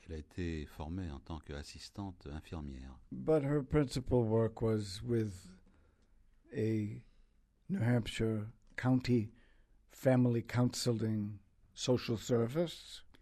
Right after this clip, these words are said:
Speaker 1: Mais en fait, son travail principal, c'était au sein d'un bureau d'aide sociale du New Hampshire.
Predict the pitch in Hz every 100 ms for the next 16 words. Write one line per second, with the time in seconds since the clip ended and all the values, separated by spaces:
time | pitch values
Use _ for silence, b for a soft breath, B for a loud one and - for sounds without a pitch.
0 | b b 92 82 - - 82 - 76 76
1 | - - - - 110 113 95 - - 92
2 | 80 69 - - 90 82 73 69 67 67
3 | 65 65 69 76 82 b b b 87 87
4 | - 90 82 - 90 85 76 71 71 67
5 | 65 71 78 76 73 - 69